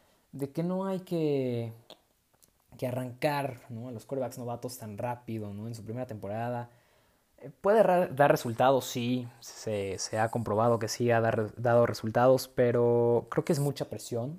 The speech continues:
sobre, sobre ellos y puedes echar a perder el talento. Eh, el, el más claro ejemplo está Lamar Jackson, Patrick Mahomes, que no los apresuraron a, a arrancar luego, luego.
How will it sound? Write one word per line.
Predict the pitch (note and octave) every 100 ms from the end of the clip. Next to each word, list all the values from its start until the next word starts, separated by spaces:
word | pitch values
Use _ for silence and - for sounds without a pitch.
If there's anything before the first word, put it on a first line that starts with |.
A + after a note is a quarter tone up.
| - -
sobre, | - G#2 G2+ -
sobre | - A2+ A#2
ellos | B2+ C#3+
y | B2+
puedes | - C#3 C3+ A#2+
echar | - A#2+
a | A2+
perder | G#2+ A2
el | A2
talento. | G#2+ A2 A#2+ D3+ D#3 - _ _ _ _ _ -
Eh, | A#2 A2 A2 A2 G#2+ G#2+ - _ _ _ _ _ _ _ _ C#3
el, | C3+ C3+
el | C#3
más | E3+ F#3+
claro | G3+ F#3+
ejemplo | E3 E3 D#3+
está | - D3 C#3+
Lamar | B2 B2 A#2+
Jackson, | C#3+ C#3 - C3+ C3 C3 A#2 -
Patrick | B2 A#2+
Mahomes, | A2+ A2 D3 D3 D3+ -
que | - A#2+ A#2+ B2
no | C#3+ E3+
los | G3+ A3 G3 -
apresuraron | C3+ B2 A#2 B2+ D3 B2+ A#2+ G#2+
a, | G#2
a | - A2
arrancar | A2 A2 - B2
luego, | B2 A#2+
luego. | A#2 B2+ C3 C#3